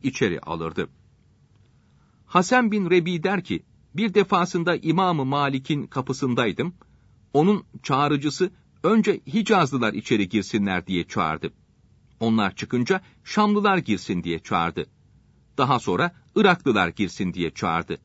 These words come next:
Yanına giren en son ben oldum." İmam-ı Malik Hazretleri derslerinde vakar ve ciddiyet sahibi olup, lüzumsuz sözlerden tamamen uzak kalırdı. Bu hususu ilim tahsil edenler için de şart koşardı.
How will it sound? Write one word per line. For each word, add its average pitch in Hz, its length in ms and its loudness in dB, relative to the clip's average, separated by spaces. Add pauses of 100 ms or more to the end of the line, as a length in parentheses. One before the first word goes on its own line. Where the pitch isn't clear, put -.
(580)
Yanına 123 320 2
giren 107 400 0 (240)
en 170 200 0
son - 340 -4
ben 107 240 -2
oldum." 76 360 -8 (1200)
İmam-ı 240 380 4
Malik 185 340 2
Hazretleri 87 840 -4
derslerinde 165 680 0
vakar 160 420 0
ve 151 140 0
ciddiyet 143 520 -2
sahibi 82 460 -4
olup, 98 360 -6 (460)
lüzumsuz 175 480 0
sözlerden 160 640 2
tamamen 165 540 -2
uzak 123 340 -2
kalırdı. 80 460 -6 (760)
Bu 139 140 2
hususu 101 600 -4 (240)
ilim 165 280 2
tahsil 113 440 -2
edenler 98 400 0
için 87 340 -4
de 92 180 -6
şart - 320 -2
koşardı. 80 540 -6